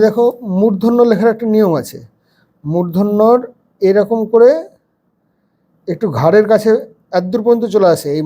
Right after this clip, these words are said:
মাথাটা, এই মাথাটা এই অর্ধমাত্রার কাছাকাছি চলে আসে মূর্ধন্য। দন্তন্যর কিন্তু একটু আলাদা, দন্তন্যর এটা নিচের দিকে থাকে,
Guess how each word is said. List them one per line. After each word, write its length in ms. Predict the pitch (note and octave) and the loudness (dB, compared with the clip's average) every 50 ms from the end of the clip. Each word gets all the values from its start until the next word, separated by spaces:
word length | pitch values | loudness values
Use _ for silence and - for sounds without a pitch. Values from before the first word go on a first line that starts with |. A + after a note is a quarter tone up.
| D#3 | -4
মাথাটা, 400 | D#3+ D#3 - F#3+ F#3+ F#3 G#3+ A3+ B3 C4 D#4+ - _ _ _ _ _ _ _ _ _ _ | -6 -4 -4 -4 -4 -2 0 0 0 -2 -4 -8 _ _ _ _ _ _ _ _ _ _
এই 140 | D#3+ E3 E3+ F3+ F3 D#3+ | -4 -4 -4 -2 -2 -4
মাথাটা 420 | D#3+ D3+ D#3+ F3+ F3 F3 A3 B3 C#4+ - - _ _ _ _ _ _ _ _ _ _ _ _ _ _ _ _ _ | -6 -4 -4 -6 -2 0 0 0 0 -2 -6 _ _ _ _ _ _ _ _ _ _ _ _ _ _ _ _ _
এই 180 | E3 D#3+ E3 E3+ F3+ F3 - _ _ _ _ _ D#3+ | -4 -2 -2 -2 -2 -4 -12 _ _ _ _ _ -4
অর্ধমাত্রার 560 | D#3 D3 B2+ E3+ F3+ F3+ E3+ F3+ - A3 A3 G#3 G3 | -4 -4 -2 -2 -2 -2 -2 -4 -4 -6 -4 -2 -2
কাছাকাছি 380 | D3 D3 - D#3 D3 - A3+ G#3 - | -4 -4 -4 -8 -8 -8 -10 -14 -14
চলে 160 | C#3 A2+ A#2 - - | -14 -14 -14 -16 -18
আসে 160 | - - - _ _ _ _ _ _ F#3 | -18 -20 -20 _ _ _ _ _ _ -2
মূর্ধন্য। 400 | G#3 G#3+ E3+ - F3 D3 A#2+ A#2 - - - _ _ _ _ _ _ - - - _ _ _ D#3 D3+ | -2 -2 -2 -2 -6 -8 -8 -12 -16 -20 -20 _ _ _ _ _ _ -20 -20 -20 _ _ _ 0 0
দন্তন্যর 500 | G#3+ A#3+ B3+ B3 C#4 C#4 C4+ C#4 C#4 B3+ G#3 | 2 2 2 2 0 2 2 2 0 0 0
কিন্তু 180 | A#3+ A#3 G#3 G#3+ G3+ G3 | -2 -4 0 -2 -2 -2
একটু 120 | - A#3+ G3+ D#3 | 0 -2 0 0
আলাদা, 220 | C#3+ C3 A#2+ A#2+ C3 C#3+ | 0 -2 -6 -10 -10 -10
দন্তন্যর 480 | F3 F3+ F3+ F3 G3 G3+ G#3 G#3+ A3 G#3 G3+ | -10 -10 -8 -6 -6 -6 -2 0 0 0 0
এটা 120 | F#3 A3 B3 C#4 B3+ A3+ | 0 0 -2 -2 -2 -2
নিচের 240 | G#3+ A3 G#3 F3+ D3+ C#3+ | -4 -2 -4 -6 -6 -6
দিকে 140 | C#3+ B2+ A#2 G2 | -8 -10 -10 -12
থাকে, 220 | A2+ A2 _ B2 | -16 -20 _ -20